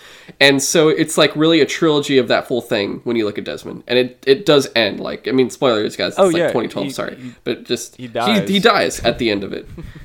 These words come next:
Speaker 1: And it, it gets into weird, like, the, the, the world is, like, made by these godlike people,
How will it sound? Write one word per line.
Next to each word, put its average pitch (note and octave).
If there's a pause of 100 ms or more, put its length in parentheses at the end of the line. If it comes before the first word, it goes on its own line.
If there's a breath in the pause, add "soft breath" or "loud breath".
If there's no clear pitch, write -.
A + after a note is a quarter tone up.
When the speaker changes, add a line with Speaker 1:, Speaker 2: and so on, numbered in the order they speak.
(180)
Speaker 1:
And B2+ (180)
it, C#3+
it C#3+
gets D3+
into D#3+
weird, C#3+
like, B2+
the, C3
the, A2+ (340)
the B2+
world B2+
is, A#2+
like, G#2+
made A#2
by G2+
these F#2
godlike A#2+
people, A2+